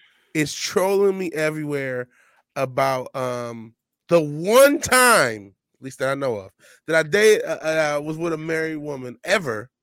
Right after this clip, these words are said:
and she happened to have had a husband in the, the old clink. But you can see why. You can understand that whole troll if you listen to the free episode and y-, you have nothing else.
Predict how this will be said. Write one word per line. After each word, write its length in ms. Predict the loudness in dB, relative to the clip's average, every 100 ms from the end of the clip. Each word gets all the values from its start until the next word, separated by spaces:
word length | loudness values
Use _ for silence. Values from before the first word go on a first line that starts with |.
| _ _ -18
and 100 | -14
she 100 | -8
happened 380 | -8 -8 -10
to 40 | -14
have 100 | -10
had 240 | -10 -10
a 180 | -12 -14 _ _ _ _ _ _ _ -8
husband 420 | -8 -8 -10 -8
in 180 | -10 -10
the, 340 | -8 -10 -12 _ _ _ _ _
the 100 | -12
old 200 | -12 -12
clink. 360 | -8 -8 -10 -16 _ _ 6
But 320 | 8 8 2 _ _
you 120 | -8
can 140 | -6 -4
see 160 | -2
why. 320 | 2 6 8
You 120 | 6 2
can 100 | -2
understand 520 | -2 -2 -4 -2 -2
that 140 | -2 -2
whole 200 | -2 -2
troll 540 | -4 -4 -2 -4 -8 _ _ _ _ _ _
if 260 | -6 -6 -6
you 100 | -10
listen 220 | -8 -8 -12
to 100 | -14
the 60 |
free 240 | -12 -8 -6
episode 560 | -6 -10 -8 -6 -8 -14 _ _ -14
and 80 | -10
y-, 140 | -10
you 240 | -12 -8 -4
have 180 | -4
nothing 500 | -4 -6 -6 -6 -8
else. 260 | -8 -8 -14